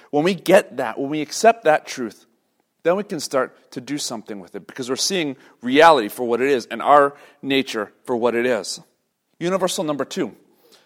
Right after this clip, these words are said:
temptation always looks good. Verses ten through eighteen, the woman who's talking her sweet talk to this young man.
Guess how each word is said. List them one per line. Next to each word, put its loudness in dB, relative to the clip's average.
temptation 0
always 10
looks -2
good. -4
Verses -10
ten -2
through 2
eighteen, -2
the 0
woman 2
who's -4
talking -2
her -4
sweet -6
talk -2
to -10
this -6
young -8
man. -14